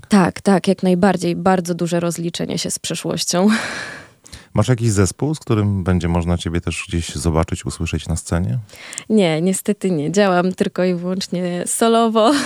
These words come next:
Speaker 1: <laughs> bo tak jakoś tak wyszło.
Speaker 2: No dobrze, ale gdy płyta się ukaże, no to jeśli okaże się sukcesem, no to pewnie będzie zapotrzebowanie na koncerty i ktoś ten materiał będzie musiał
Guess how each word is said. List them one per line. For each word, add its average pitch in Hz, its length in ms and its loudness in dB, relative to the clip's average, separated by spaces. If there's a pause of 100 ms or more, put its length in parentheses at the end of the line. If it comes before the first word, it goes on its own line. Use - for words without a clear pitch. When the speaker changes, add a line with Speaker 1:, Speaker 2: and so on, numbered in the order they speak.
(400)
Speaker 1:
<laughs> - 600 -12
bo 226 280 0 (320)
tak - 180 -6
jakoś 165 260 -12
tak - 180 -10
wyszło. - 340 -6 (400)
Speaker 2:
No 117 100 2
dobrze, 73 220 0
ale 73 120 -4
gdy 82 120 -2
płyta 98 240 0
się 90 140 -2
ukaże, 82 300 -2
no 87 100 2
to 85 380 -2
jeśli 80 480 0
okaże 80 340 -2
się - 160 -6
sukcesem, - 600 -2
no 76 60 -2
to - 100 -4
pewnie 80 260 2
będzie 78 200 2
zapotrzebowanie 71 680 -2
na 67 80 0
koncerty - 460 -2
i 78 40 0
ktoś - 260 -2
ten 85 120 2
materiał 76 420 0
będzie 78 260 2
musiał 71 340 0